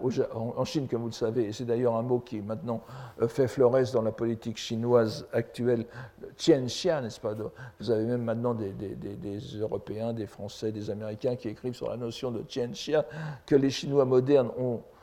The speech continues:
étendu au sens de, de, de, de monde entier, alors qu'en Chine, ça, ça, ça ne désigne que la Chine, justement. Ce qui est sous le ciel, c'est la Chine. Le reste est à côté du ciel.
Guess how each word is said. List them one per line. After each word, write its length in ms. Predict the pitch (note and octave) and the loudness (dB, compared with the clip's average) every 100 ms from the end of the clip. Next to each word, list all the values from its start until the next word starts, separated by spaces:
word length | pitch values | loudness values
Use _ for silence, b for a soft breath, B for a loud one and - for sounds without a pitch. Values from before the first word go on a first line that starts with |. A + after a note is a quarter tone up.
| B B _ _ _ | B B _ _ _
étendu 720 | - D#3+ D#3+ C#3+ C3+ C#3 A#2+ - - _ - - | 6 8 6 4 4 4 4 0 -12 _ -10 -6
au 80 | |
sens 440 | C3 - C3 A#2 A2+ | -2 4 4 4 -2
de, 260 | G#2 F2+ - - G2+ | -6 -6 -8 -12 -6
de, 240 | G#2+ G#2 | -6 -6
de, 200 | A2+ A2 - | -8 -10 -8
de 160 | - | -6
monde 300 | B2 C#3 C#3+ | -2 2 4
entier, 440 | C3+ D#3 - G3 C3+ B B B | 4 4 2 2 2 B B B
alors 160 | A#2+ A#2 | 0 0
qu'en 200 | A2 G2 | 0 -6
Chine, 260 | - E3 | -2 -2
ça, 200 | C#3 A2 F2+ | -2 -4 -4
ça, 160 | F2+ G2+ F#2 G#2 | -8 -10 -10 -10
ça 160 | - | -6
ne 120 | G2+ A2 | -6 -6
désigne 380 | G2+ A2+ D#3+ | -6 -2 -2
que 140 | D3 B2 | 2 4
la 160 | G#2+ | 4
Chine, 320 | G2+ - D3 G#2 | 0 -2 -2 -2
justement. 340 | B2 - - - | -10 -14 -14 -14
Ce 120 | - | -6
qui 80 | G2+ | -6
est 40 | |
sous 140 | - G#2 | -6 -10
le 60 | |
ciel, 240 | G2 D#3 D3 | -4 -2 -2
c'est 180 | - | -6
la 80 | G2+ | -10
Chine. 400 | A#2+ - A#2+ G2+ - b b | -10 -10 -10 -10 -16 b b
Le 120 | F#2 | -4
reste 280 | A2 A2 - E2 G2+ | -4 -6 -8 -12 -12
est 140 | - | -12
à 40 | - | -14
côté 300 | - - A#2 | -12 -10 -10
du 160 | - | -10
ciel. 220 | - - | -12 -8